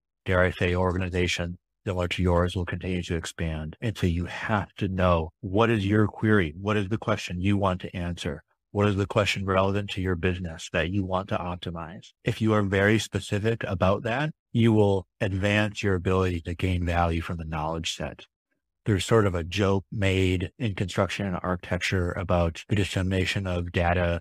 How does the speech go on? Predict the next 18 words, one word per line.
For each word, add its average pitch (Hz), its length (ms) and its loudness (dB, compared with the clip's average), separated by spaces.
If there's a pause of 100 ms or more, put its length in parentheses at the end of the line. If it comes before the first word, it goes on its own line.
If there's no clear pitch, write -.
anonymously 104 840 0
across 104 440 -2
companies. 127 480 -6 (260)
And 98 180 0
the 90 80 0
joke 101 300 4
example 95 640 0
given 90 420 0
is 95 220 -6
that 87 280 2 (140)
every 120 340 4
architecture 101 540 -2
firm 95 260 -2
out 95 240 2
there 92 220 -2
has 92 460 0 (220)
the 95 140 -4
same 101 640 2